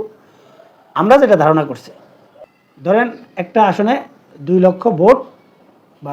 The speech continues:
দুই লক্ষ ভোটার ভোট দিয়েছে, এখানে বিএনপি পেয়েছে এক লক্ষ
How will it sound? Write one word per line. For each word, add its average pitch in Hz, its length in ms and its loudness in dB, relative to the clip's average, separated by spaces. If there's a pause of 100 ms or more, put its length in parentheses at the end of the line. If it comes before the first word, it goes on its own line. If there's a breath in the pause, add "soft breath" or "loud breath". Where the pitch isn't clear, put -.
দুই 170 140 -2
লক্ষ 180 140 0 (120)
ভোটার 208 220 2 (140)
ভোট 147 200 -10
দিয়েছে, 123 260 -14 (840)
এখানে 196 260 -2 (1900)
বিএনপি 202 440 0 (400)
পেয়েছে 190 300 0 (140)
এক 190 140 -4
লক্ষ 185 140 0